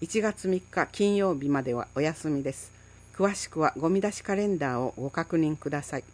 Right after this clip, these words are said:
粗大ゴミ収集予約制、年内は十二月二十七日金曜日までです。年明けは一月六日月曜日からです。八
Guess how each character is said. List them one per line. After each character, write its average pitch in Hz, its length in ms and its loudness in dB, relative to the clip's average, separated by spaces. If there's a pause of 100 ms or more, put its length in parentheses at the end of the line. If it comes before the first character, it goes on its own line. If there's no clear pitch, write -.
(500)
粗 202 140 4
大 226 220 6
ゴ 170 120 4
ミ 151 140 6
収 160 260 -2
集 - 380 -2
予 147 160 2
約 175 260 -4
制、 156 220 -4 (500)
年 220 240 6
内 160 220 6
は 160 120 4
十 190 200 6
二 208 140 4
月 196 260 0
二 208 180 4
十 180 160 4
七 202 280 0
日 202 180 -2
金 180 260 4
曜 170 220 4
日 139 80 2
ま 127 160 0
で 117 100 -4
で - 120 -6
す。 - 180 -14 (400)
年 185 260 2
明 226 120 6
け 196 140 -2
は 202 240 2
一 190 220 -2
月 196 260 0
六 175 160 0
日 165 160 -2
月 165 300 -2
曜 196 180 4
日 143 120 -6
か 120 140 -4
ら 123 100 -2
で 123 100 -6
す。 - 240 -16 (800)
八 196 160 6